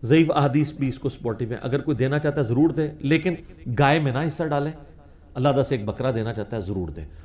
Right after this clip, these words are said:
और फिर जिस तरह इब्ने मुबारक ने फरमाया, अब्दुल्ला इब्ने मुबारक ने इमाम हनीफा के शागिर्द हैं, अ, इमाम हनीफा के शागिर्दों में से हैं और इमाम बुखारी के, अ, दादा उस्तादों में से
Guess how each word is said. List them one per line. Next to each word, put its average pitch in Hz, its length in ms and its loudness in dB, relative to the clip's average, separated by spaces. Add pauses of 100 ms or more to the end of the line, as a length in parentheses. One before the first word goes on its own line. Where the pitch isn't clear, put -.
(200)
और 131 100 2
फिर 135 140 4
जिस 127 140 -2
तरह 151 80 0
इब्ने 139 180 2
मुबारक 131 360 4
ने 147 120 0
फरमाया, 131 580 0
अब्दुल्ला 120 280 0
इब्ने 117 160 -2
मुबारक 117 360 0
ने 113 240 -4
इमाम 113 240 -2
हनीफा 113 240 -2
के 110 80 -6
शागिर्द 107 380 -2
हैं, - 220 -6 (1000)
अ, 95 360 -6 (540)
इमाम 135 260 4
हनीफा 139 320 4
के 131 460 4
शागिर्दों 120 440 0
में 147 120 4
से 143 140 -4
हैं 147 60 0
और 131 200 -2
इमाम 117 380 -2
बुखारी 107 340 0
के, 139 140 0
अ, 147 100 -2 (1300)
दादा 127 340 4
उस्तादों - 380 -4
में - 120 -12
से - 160 -18